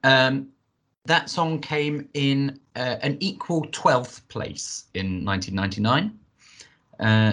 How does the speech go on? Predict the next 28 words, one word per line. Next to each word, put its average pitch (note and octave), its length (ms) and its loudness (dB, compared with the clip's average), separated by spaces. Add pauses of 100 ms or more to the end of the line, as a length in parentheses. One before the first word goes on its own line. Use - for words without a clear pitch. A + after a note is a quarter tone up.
so, A2+ 560 6 (380)
uh, A2 260 2
Mikolas C3+ 680 2
moves C3+ 260 0
on B2+ 100 0
to A#2 80 -8
the B2+ 100 -2
next A#2+ 220 -4
round. C#3 280 -4 (840)
Duel A#3 460 8
number G3 260 6
two, G2 560 0 (400)
uh, G#2 360 2 (180)
comes A#2 520 -4
from, A2+ 440 0 (460)
uh, G#2+ 140 0
one C3 200 4
of A#2+ 100 2
our A#2+ 80 8
favourite D3 360 2
nations, C3 420 -2
Moldova, C3+ 720 2 (400)
and A2 200 4
that's A2+ 300 -2 (160)
pitting A#2+ 260 -2
them A#2 160 2
against A2+ 420 0
Albania. A#2 720 2